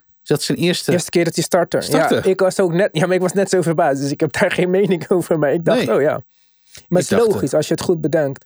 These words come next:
Speaker 1: Ja,
Speaker 2: Want
Speaker 1: ja,
Speaker 2: hij is
Speaker 1: precies.
Speaker 2: natuurlijk altijd achter Steph gezeten,
Speaker 1: Steph,
Speaker 2: ten
Speaker 1: sowieso,
Speaker 2: eerste.
Speaker 1: ja.
Speaker 2: En dan
Speaker 1: Ja.
Speaker 2: waren er nog andere. En James Harden jarenlang.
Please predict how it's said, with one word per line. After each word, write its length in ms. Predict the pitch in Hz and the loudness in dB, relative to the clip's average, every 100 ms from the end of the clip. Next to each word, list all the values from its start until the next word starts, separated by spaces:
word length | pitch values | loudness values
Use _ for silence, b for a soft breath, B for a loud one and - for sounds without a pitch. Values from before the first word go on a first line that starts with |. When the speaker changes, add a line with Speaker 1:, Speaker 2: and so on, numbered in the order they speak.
| _ | _
Speaker 1:
Ja, 240 | - 143 - | 0 0 0
Speaker 2:
Want 120 | 143 | 0
Speaker 1:
ja, 60 | 147 | 2
Speaker 2:
hij 100 | 156 | 0
is 40 | |
Speaker 1:
precies. 200 | 156 - | -2 -2
Speaker 2:
natuurlijk 220 | 180 165 - | -2 -2 0
altijd 460 | 190 196 180 139 - | 0 2 0 -2 -2
achter 280 | 151 - 139 | -4 -4 -4
Steph 280 | - 123 | -2 -2
gezeten, 340 | - 165 160 185 | -2 -2 -2 -2
Speaker 1:
Steph, 180 | - 113 | -2 -2
Speaker 2:
ten 120 | 127 | 0
Speaker 1:
sowieso, 340 | 117 101 - | 0 0 0
Speaker 2:
eerste. 180 | 101 104 | 0 0
Speaker 1:
ja. 180 | 123 - | -2 -4
Speaker 2:
En 180 | 156 147 | -4 0
dan 80 | 147 | 0
Speaker 1:
Ja. 20 | |
Speaker 2:
waren 260 | 143 123 131 | 0 -2 -2
er 80 | 135 | -4
nog 180 | 131 120 | -4 -2
andere. 540 | 139 139 135 117 127 | -4 -2 -2 -4 -8
En 180 | - 135 | -4 -4
James 300 | 120 123 127 | -2 -4 -4
Harden 480 | 113 117 123 131 135 | -2 -2 -2 -2 -2
jarenlang. 720 | 135 131 127 131 127 127 135 | -2 0 0 -2 -2 -4 -10